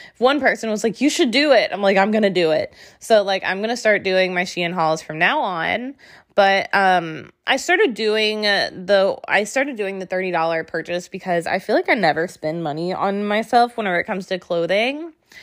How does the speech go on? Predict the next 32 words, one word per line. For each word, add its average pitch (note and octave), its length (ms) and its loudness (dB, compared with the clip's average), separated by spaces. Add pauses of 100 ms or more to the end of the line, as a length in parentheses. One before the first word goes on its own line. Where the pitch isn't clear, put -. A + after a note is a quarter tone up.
(520)
And A3 300 4
I A3 200 -2
feel A3 280 2
like A3 320 2
I F#3+ 160 0
just G3+ 220 -6
have F3 340 -4
a F3 80 -4
lot E3 240 0
of E3+ 220 -8
basic E3 340 -2
outfits. - 500 0
Like, F#3+ 140 -6
I - 20 0
have E3 200 -4
jeans D3+ 320 -10
and G#3 100 -6
t-shirts, - 500 -2
and F3 160 -6
that's E3+ 200 -8
basically E3+ 440 -4
what G3 140 0
I A#3+ 120 2
wear C4+ 220 0
all G#3+ 120 2
the F3 100 -6
time. E3+ 380 -4 (420)
And G#3 240 2
I G3 160 2
wanted G3+ 480 0
to G3 380 -4
start E3 680 0